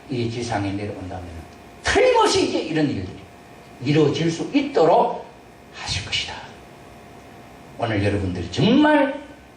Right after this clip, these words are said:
마저 도일 스님처럼, 어? 기와장을 문지르는 것 같은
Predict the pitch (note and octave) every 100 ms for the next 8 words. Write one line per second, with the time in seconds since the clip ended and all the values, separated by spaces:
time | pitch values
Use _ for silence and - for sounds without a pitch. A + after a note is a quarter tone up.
0 | - A2 A2+ A2 A2+ A#2+ A#2 B2 A#2 -
1 | - G#3+ - - - - - - - -
2 | A2+ - - - - - - - - -
3 | - - C4+ D4 B3+ - - - - -
4 | D3+ G3+ A3 G#3 C4+ C#4 A3 F3+ F3 F3+
5 | -